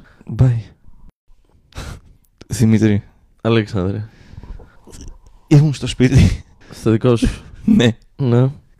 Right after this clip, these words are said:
Speaker 1: Και κάνω κάτι.
Speaker 2: Τι κάτι;
Speaker 1: Και έρχεται η θεία μου και μου, και μου λέει, «Ο Άι Γιώργης τα ανοίγει και ο Άι Γιώργης τα κλείνει». <laughs> Και μου λέω, «Τι; Ποια ανοίγει;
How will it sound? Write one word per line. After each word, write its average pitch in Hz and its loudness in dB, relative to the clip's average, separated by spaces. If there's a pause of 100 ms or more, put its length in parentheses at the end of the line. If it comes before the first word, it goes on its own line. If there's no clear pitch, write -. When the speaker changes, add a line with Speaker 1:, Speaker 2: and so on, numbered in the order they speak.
(160)
Speaker 1:
Και - -6
κάνω 147 2
κάτι. - -6 (400)
Speaker 2:
Τι 131 -6
κάτι; - -6 (300)
Speaker 1:
Και 143 0
έρχεται 147 0
η 117 0
θεία - -6
μου 127 -6
και 120 -2
μου, 110 -2 (100)
και - -4
μου 110 2
λέει, 113 0 (340)
«Ο 117 -2
Άι 147 2
Γιώργης 131 2
τα 107 -2
ανοίγει 110 -2 (400)
και - -2
ο 151 6
Άι 165 6
Γιώργης 147 2
τα 151 -2
κλείνει». 127 -2 (880)
<laughs> - -20
Και - 0
μου 190 6
λέω, 175 6 (160)
«Τι; 190 -2 (880)
Ποια - -2
ανοίγει; 151 0